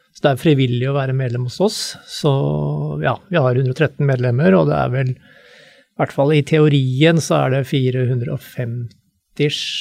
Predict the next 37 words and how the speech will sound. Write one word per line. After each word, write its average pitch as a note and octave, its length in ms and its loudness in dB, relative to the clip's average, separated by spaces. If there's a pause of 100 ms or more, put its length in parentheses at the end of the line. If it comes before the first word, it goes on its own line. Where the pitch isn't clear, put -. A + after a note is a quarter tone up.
(280)
lakseelver B2+ 800 -2
i, B2+ 160 -2 (160)
eh, B2 480 -4
Norge, B2+ 320 2 (320)
og D3 80 -6
så C3+ 140 -6
er B2 80 -4
det B2+ 80 -4
jo B2+ 80 -2
hundre C3 180 -6
og B2+ 80 -10
åtti - 240 -10
av B2 140 -4
dem C3 100 -6
som - 240 -6
er - 80 -10
stengt C3+ 400 -4
for D3+ 160 -8
tida. E3+ 240 0 (640)
Eh, C#3+ 720 -2
så - 160 -4
vi D3 160 2
kan, D3+ 320 2
eh, D#3 400 -2
få C#3 240 -2
noen C#3+ 340 2
flere C3 220 -2
medlemmer, C3+ 480 0
men D#3+ 160 2
vi D#3 80 0
har B2+ 180 0
liksom C3 220 -4
de, - 80 -2
alle A#2 240 -2
de B2+ 80 -2
store, B2 640 -6
viktige C3 400 -8